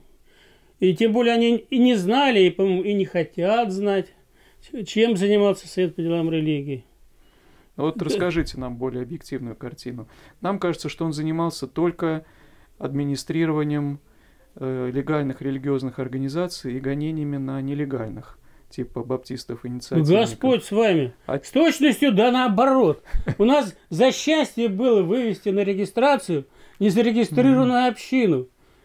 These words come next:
Speaker 1: Для нас это было счастье.
Speaker 2: Мгм.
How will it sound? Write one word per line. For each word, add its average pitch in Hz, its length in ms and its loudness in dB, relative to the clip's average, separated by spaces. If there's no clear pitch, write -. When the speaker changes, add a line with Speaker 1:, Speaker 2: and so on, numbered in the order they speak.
Speaker 1:
Для 196 120 4
нас 269 200 4
это 254 160 2
было 262 260 2
счастье. 156 680 -2
Speaker 2:
Мгм. 135 380 -12